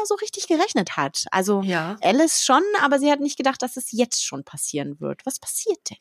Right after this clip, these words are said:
Speaker 2: Das, das Ding ist halt, auch bis das passiert, ich hatte mich die ganze Zeit gefragt, wann passiert das denn? Das passiert so im letzten Viertel des Buches. Bis dahin ist es halt wirklich nur Geplänkel.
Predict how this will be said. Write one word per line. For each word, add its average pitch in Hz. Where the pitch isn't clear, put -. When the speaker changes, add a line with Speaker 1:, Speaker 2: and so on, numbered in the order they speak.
Speaker 2:
Das, -
das 196
Ding 359
ist 269
halt, 196
auch 196
bis 339
das -
passiert, 220
ich -
hatte 226
mich 254
die 202
ganze 196
Zeit 262
gefragt, -
wann 185
passiert -
das -
denn? 170
Das 170
passiert -
so -
im 208
letzten 247
Viertel 254
des 277
Buches. 180
Bis -
dahin 311
ist 247
es 262
halt 196
wirklich 320
nur 254
Geplänkel. 214